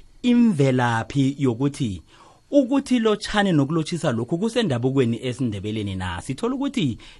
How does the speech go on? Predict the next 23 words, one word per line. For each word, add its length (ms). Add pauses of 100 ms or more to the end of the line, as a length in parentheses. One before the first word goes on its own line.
(100)
ebungonini, 760 (260)
awa. 380 (680)
Kulapha 520
na 200
uzakhumbula 540
kuhle 220
sakhe 220
sakhuluma 360
sathi 200
kuzakufanele 440
siyokufuna 600
mbala 300
bona 280 (380)
kwafika 480
nini, 180
kufika 380
njani 480
ebuNdebeleni 520
bona 240
sithi 280
thina 300 (340)
siyalotshisa 920
lotshani. 420